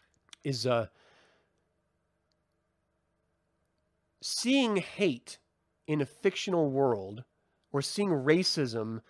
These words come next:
in a, a fictional character says nothing about the game system.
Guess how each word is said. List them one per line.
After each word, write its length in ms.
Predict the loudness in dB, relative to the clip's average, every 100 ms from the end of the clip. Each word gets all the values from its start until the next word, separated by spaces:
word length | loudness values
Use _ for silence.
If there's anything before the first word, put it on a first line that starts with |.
| _ -6
in 140 | -2
a, 100 | -4 -6 _ _ -8
a 120 | -8
fictional 520 | -6 -4 -2 0 -2
character 720 | -2 -4 0 0 -4 -10 -12 _ _ _ _ _ _ _ _ _ _
says 300 | -2 2 2
nothing 560 | 2 4 6 6 6 4
about 260 | 4 2 0
the 60 |
game 220 | -2 -2
system. 340 | -4 -14 -20